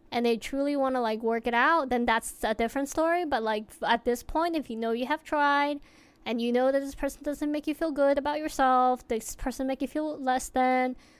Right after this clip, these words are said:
ashamed, not good, and you don't think this person, like, really care about you feeling that way and don't even give the time of the day to listen or even try to ask what's wrong,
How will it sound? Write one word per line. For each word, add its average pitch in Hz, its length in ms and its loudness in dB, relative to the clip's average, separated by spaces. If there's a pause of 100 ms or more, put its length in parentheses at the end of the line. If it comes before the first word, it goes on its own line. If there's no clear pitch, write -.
(180)
ashamed, 247 720 0 (460)
not 247 280 0
good, 262 500 4
and 233 160 0
you 240 80 0
don't 262 140 0
think 269 160 -2
this 262 120 -2
person, 262 320 -4
like, 233 180 0
really 233 240 2
care 254 260 0
about 240 320 2
you 233 120 -2
feeling 277 380 -2
that 220 220 -4
way 220 400 -4 (340)
and 226 160 -4
don't 254 180 4
even 262 240 0
give 247 220 -2
the 240 80 -2
time 240 260 -2
of 233 60 -4
the 226 60 -6
day 233 240 -2
to 254 160 -6
listen 240 580 0
or 226 200 -2
even 240 240 -2
try 254 180 -2
to 247 60 -2
ask 240 360 -2
what's 240 220 -6
wrong, 294 440 2